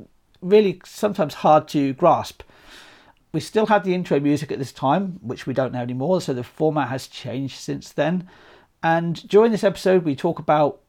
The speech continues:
how often cars' batteries need to be replaced, you know, what happens to those component parts of those batteries once they've ended the working life. Uh, we dip into reusability and recyclability as well. Um, but I won't say much more because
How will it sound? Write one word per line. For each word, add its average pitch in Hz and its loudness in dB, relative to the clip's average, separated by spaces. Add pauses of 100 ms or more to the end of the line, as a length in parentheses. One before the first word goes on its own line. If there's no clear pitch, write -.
how 156 0
often 143 -2
cars' 139 0
batteries 139 -4
need 131 -6
to 151 -20
be 127 -10
replaced, 175 0 (440)
you 131 -8
know, 123 -4
what 139 0
happens 143 -2
to - -20
those 135 -2
component 139 -4
parts 156 -2
of 151 -6
those 175 0
batteries 170 -2
once 139 -6
they've 131 -6
ended 131 -6
the 139 -8
working 127 -6
life. 147 -4
Uh, 120 -4
we 120 -6
dip 143 -6
into 131 -10
reusability 165 -2 (460)
and 131 -4
recyclability 151 -2
as 131 -2
well. 135 0 (320)
Um, 131 -2
but - 0
I - 4
won't 294 0
say 240 2
much 214 -2
more 156 0
because - -6